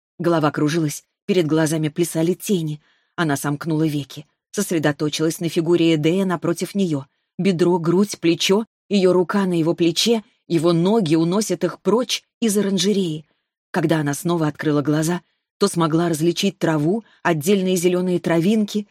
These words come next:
шнурки на своих ботинках. Она высвободилась из схватки Эдея, он остановился.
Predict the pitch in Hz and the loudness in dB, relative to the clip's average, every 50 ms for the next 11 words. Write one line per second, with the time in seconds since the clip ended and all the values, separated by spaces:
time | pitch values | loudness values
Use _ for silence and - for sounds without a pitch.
0 | _ _ _ - - 240 240 240 220 - - 208 208 185 175 175 - 165 160 165 | _ _ _ -6 -2 -2 0 -2 -2 -2 0 0 0 0 0 -2 -2 0 0 2
1 | 156 151 165 165 165 - 185 175 170 - - 165 - - - _ _ _ _ _ | 2 2 0 -2 -2 -4 -4 -4 -4 -6 -8 -12 -12 -16 -18 _ _ _ _ _
2 | _ _ _ _ - 202 190 196 190 175 190 220 - - 160 156 165 160 156 160 | _ _ _ _ 0 2 4 4 2 2 2 0 0 0 0 2 2 2 4 2
3 | 170 170 - - - 196 - - - 170 190 190 - - 165 160 160 165 156 202 | 2 0 -2 -4 -6 -6 -6 -4 -2 -2 -2 -2 -2 0 2 2 2 4 4 4
4 | 233 247 208 170 151 - _ _ _ _ _ _ _ - 180 175 170 151 - - | 4 4 2 0 -2 -4 _ _ _ _ _ _ _ -4 -2 -2 -2 -4 -4 -2
5 | 160 160 160 147 143 123 - - - 143 139 | -2 0 0 0 -2 -4 -6 -12 -12 -12 -14